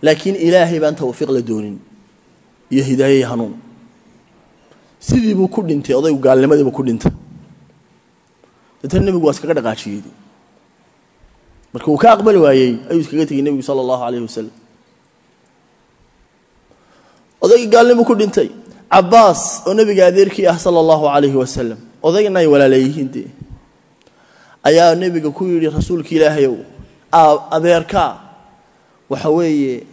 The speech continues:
wax ma u tartay? Hal nafacta Abaa Taalibin? Abaa Taalib wax ma u tarto, wax ma ka anfacda?" Wuu ku ilaalin jiray, oo adiga dartaaba u cadhoon jiray,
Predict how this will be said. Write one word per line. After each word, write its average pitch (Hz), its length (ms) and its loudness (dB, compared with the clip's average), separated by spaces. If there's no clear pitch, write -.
wax 151 160 0
ma 175 120 2
u 190 80 4
tartay? 160 320 -12
Hal 170 220 -2
nafacta 170 560 0
Abaa 160 280 4
Taalibin? 147 520 2
Abaa 175 200 4
Taalib 208 260 4
wax 180 100 -2
ma 185 120 2
u 240 80 4
tarto, 185 280 -2
wax 185 120 0
ma 190 160 0
ka 180 140 0
anfacda?" 143 400 -4
Wuu 269 140 0
ku 226 160 -4
ilaalin 202 320 4
jiray, 165 300 -2
oo 214 180 6
adiga 220 240 4
dartaaba 196 400 2
u 214 60 4
cadhoon 190 320 2
jiray, 175 320 0